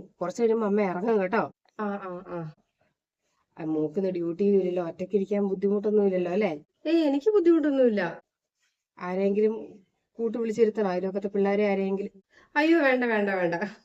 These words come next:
ആരെയും വിളിക്കണ്ട. ആ, അമ്മ, ഞാൻ പൊക്കോട്ടെ? ആ, പോയിക്കോ. ശരി. ആ.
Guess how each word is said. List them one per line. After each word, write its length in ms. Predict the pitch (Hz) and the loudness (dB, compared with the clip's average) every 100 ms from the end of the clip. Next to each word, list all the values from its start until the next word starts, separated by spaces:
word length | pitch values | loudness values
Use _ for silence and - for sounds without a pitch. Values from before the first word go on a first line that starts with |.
| _ _ _ - | _ _ _ -6
ആരെയും 300 | 214 240 240 | -4 -2 0
വിളിക്കണ്ട. 340 | 175 170 151 151 - | 0 0 -2 -6 -14
ആ, 40 | 147 139 _ _ _ _ _ _ _ _ _ _ _ _ _ _ | -18 -18 _ _ _ _ _ _ _ _ _ _ _ _ _ _
അമ്മ, 220 | 196 196 240 | -8 -6 -4
ഞാൻ 100 | 262 | -4
പൊക്കോട്ടെ? 380 | 269 269 285 254 - _ _ _ _ | -4 -2 -2 -2 -8 _ _ _ _
ആ, 80 | 285 277 | 0 2
പോയിക്കോ. 260 | 247 214 196 180 _ _ _ | 2 2 -4 -10 _ _ _
ശരി. 300 | 165 143 147 151 _ | -18 -18 -20 -20 _
ആ. 40 | 170 | -20